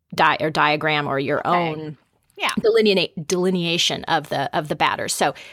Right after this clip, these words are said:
Speaker 1: I think I'm gonna try that. I will report back on how that worked out. My daughter's much easier. She's just asked for, um, cupcakes. So, uh,
Speaker 2: Ah.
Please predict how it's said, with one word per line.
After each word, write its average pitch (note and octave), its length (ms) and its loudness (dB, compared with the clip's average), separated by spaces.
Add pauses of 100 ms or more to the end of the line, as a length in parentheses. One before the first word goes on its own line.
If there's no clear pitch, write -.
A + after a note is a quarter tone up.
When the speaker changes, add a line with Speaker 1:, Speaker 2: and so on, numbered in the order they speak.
(140)
Speaker 1:
I F#3 60 -2
think A3 180 2
I'm E4+ 80 4
gonna G4+ 160 2
try F4 280 2
that. G3+ 320 4
I F3+ 100 2
will F#3+ 260 4
report D4+ 380 0
back F#3+ 260 0
on E3+ 140 2
how F3 640 2
that G3 180 2
worked F#3 240 0
out. C#3 340 -2 (220)
My F3+ 80 0
daughter's F#3+ 320 4
much B3+ 160 0
easier. E3+ 300 2
She's E3+ 260 -2
just F3 180 -4
asked - 380 -2
for, C#3+ 420 -2 (260)
um, C3+ 300 -4 (160)
cupcakes. - 640 -4
So, - 220 0 (400)
uh, D3 320 2
Speaker 2:
Ah. C4 260 2